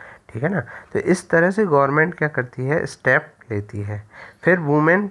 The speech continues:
वुमेन के बारे में यदि हम जानें तो क्या हुआ, women and girl have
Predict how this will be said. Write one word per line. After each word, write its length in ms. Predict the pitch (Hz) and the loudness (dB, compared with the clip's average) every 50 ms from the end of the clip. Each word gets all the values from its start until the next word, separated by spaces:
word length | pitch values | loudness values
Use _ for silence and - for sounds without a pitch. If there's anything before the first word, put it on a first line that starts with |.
| - 147 | -4 -2
वुमेन 360 | 135 139 139 143 151 160 175 | -2 0 2 2 2 2 0
के 200 | 170 - 196 185 | -2 -4 -2 -2
बारे 220 | 170 156 147 156 | -2 -2 -2 -4
में 120 | 160 165 156 | -4 -4 -4
यदि 180 | 151 147 151 | -4 -2 -2
हम 180 | 151 151 147 135 | -2 -2 -2 -2
जानें 380 | 113 107 101 98 117 147 185 185 - - - - - _ - | -2 -2 -2 0 0 -2 -2 -4 -8 -18 -20 -20 -20 _ -4
तो 220 | - 165 156 160 - - - _ _ - | -2 -2 -2 -4 -8 -20 -20 _ _ -6
क्या 280 | 147 143 - - 170 180 | -6 -4 0 2 2 2
हुआ, 200 | 180 175 185 185 | 2 2 2 2
women 460 | 175 156 151 151 156 165 175 190 202 | 2 2 0 0 0 0 0 0 0
and 240 | 185 180 180 180 156 | -2 -2 -2 -2 -2
girl 220 | 147 143 147 165 160 | -2 -2 -2 -2 -2
have 380 | 143 156 147 151 160 165 170 | -2 0 0 0 0 -2 -4